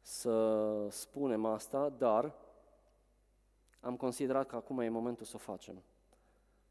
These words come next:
La începutul anului Dumnezeu ne-a vorbit. Ei bine, suntem în ultima lună din an. Și cred că fiecare în dreptul nostru trebuie să tragem o linie și să adunăm și să vedem ce s-a întâmplat în acest domeniu. Este decembrie.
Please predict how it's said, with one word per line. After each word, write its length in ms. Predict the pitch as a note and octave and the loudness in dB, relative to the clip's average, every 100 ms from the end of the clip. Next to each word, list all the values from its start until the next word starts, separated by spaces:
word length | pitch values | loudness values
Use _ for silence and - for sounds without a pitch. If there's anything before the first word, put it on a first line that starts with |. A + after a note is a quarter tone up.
| _ _ _ _ _ - | _ _ _ _ _ -6
La 100 | - | 0
începutul 400 | D3+ A3 G#3+ G3+ | 2 2 2 4
anului 180 | F3 F3 | 4 4
Dumnezeu 320 | D#3+ D3+ D3 | 2 2 2
ne-a 140 | D3 C3+ | 4 2
vorbit. 340 | C3+ B2 G#2+ | 2 -2 0
Ei 80 | D3 | 0
bine, 180 | F3 E3 | 2 0
suntem 340 | E3 D#3 D#3 | 0 -2 0
în 80 | D#3 | 0
ultima 320 | D#3+ E3 D3 | -2 -2 0
lună 260 | D3 C#3+ B2 | 0 0 0
din 240 | B2+ B2+ | -2 -4
an. 320 | - B2+ G2+ F2+ - _ _ _ _ _ _ | -4 -4 -4 -6 -14 _ _ _ _ _ _
Și 180 | - - | -18 -10
cred 140 | - | -6
că 100 | C3+ | -6
fiecare 420 | C3+ - F#3+ F3 E3+ | -2 0 2 2 2
în 60 | |
dreptul 300 | D#3+ D#3+ D#3+ | 2 0 0
nostru 220 | D3+ D3 | -2 -4
trebuie 220 | - D3 D3+ | -6 -6 -4
să 120 | C#3+ | -6
tragem 380 | D3+ C#3 C#3 C3 | -2 0 2 2
o 60 | |
linie 280 | B2+ C3+ C3+ | 2 2 0
și 140 | B2+ | -2
să 140 | - C3+ | -6 -4
adunăm 400 | B2+ C3+ A#2 G#2+ | -2 0 0 0
și 140 | - | -4
să 140 | - A#2 | -8 -2
vedem 320 | A#2 A#2+ A#2 | 0 0 0
ce 320 | A#2 - C#3 | -4 -4 -2
s-a 200 | C#3+ - | -2 -2
întâmplat 460 | A#2+ A#2 G#2+ C3+ C#3 | -2 -2 -4 -6 -4
în 80 | G#2 | -6
acest 280 | F#2+ A2 | -4 -6
domeniu. 420 | A#2+ A#2 B2 G2 G2 - - - _ _ _ _ _ _ _ _ _ _ _ _ _ _ _ | -2 -2 -2 -4 -8 -14 -20 -20 _ _ _ _ _ _ _ _ _ _ _ _ _ _ _
Este 220 | A#2 - | -12 -6
decembrie. 640 | B2+ B2+ D#3+ C3+ F#2+ F#2+ | -6 -4 -4 -4 -6 -8